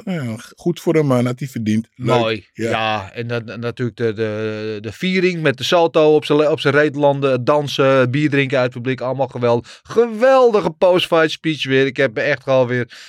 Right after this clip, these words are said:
Speaker 2: eh, echt een warm gevoel. En helemaal, eh, als je zijn achtergrond een beetje kent. Maar hij heeft, eh, ongelooflijk trieste, eh,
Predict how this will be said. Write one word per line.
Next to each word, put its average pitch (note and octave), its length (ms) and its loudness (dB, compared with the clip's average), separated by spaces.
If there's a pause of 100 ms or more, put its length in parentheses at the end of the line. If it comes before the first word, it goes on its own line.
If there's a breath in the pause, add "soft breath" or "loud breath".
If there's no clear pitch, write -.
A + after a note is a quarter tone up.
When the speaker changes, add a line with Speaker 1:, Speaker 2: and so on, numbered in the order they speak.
Speaker 2:
eh, C3 160 -4
echt C3 160 -6
een C3 100 -2
warm C3+ 220 -2
gevoel. C3 340 -4
En C3+ 80 -2
helemaal, D3 500 2 (260 loud breath)
eh, C3+ 180 -2
als D#3 120 0
je C#3+ 100 -4
zijn B2+ 180 -4
achtergrond C#3+ 360 -2
een C3 60 -6
beetje C3 160 2
kent. C3 200 -2
Maar B2+ 100 -4
hij B2+ 80 0
heeft, B2 140 -4
eh, C3 320 0
ongelooflijk B2+ 500 -2
trieste, A#2 640 0
eh, A2 160 -6